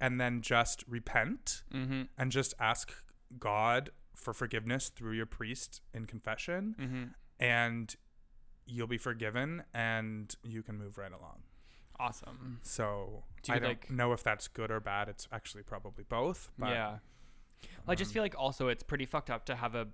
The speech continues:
Speaker 2: mandate oriented around an afterlife, because doesn't that just throw away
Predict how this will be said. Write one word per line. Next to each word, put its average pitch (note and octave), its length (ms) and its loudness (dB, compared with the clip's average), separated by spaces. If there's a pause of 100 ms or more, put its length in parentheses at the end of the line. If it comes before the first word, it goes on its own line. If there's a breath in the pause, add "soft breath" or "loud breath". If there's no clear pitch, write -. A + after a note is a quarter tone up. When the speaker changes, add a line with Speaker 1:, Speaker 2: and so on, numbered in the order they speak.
Speaker 2:
mandate B2 540 4
oriented A#2 420 -2
around G#2+ 560 0 (440 soft breath)
an A#2+ 180 0
afterlife, D3 640 -2
because C3+ 240 -2
doesn't C3 300 0
that C3 120 -2
just - 240 -8
throw B2 300 4
away G#2+ 560 0